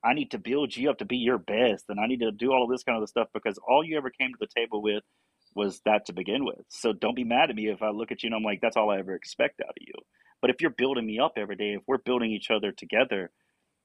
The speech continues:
and we are working on this and truly together, then how is it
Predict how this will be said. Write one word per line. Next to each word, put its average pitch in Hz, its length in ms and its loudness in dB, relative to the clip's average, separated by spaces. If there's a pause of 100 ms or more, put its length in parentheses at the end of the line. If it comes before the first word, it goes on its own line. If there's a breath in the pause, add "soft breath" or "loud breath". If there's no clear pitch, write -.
(120)
and 110 200 4
we 117 200 4
are 113 140 4 (200)
working 123 260 2
on 110 140 0
this 107 180 -4
and 95 160 -8
truly 135 320 0
together, 110 480 0 (240 loud breath)
then - 100 -2
how 156 240 4
is 139 120 -4
it 135 120 -4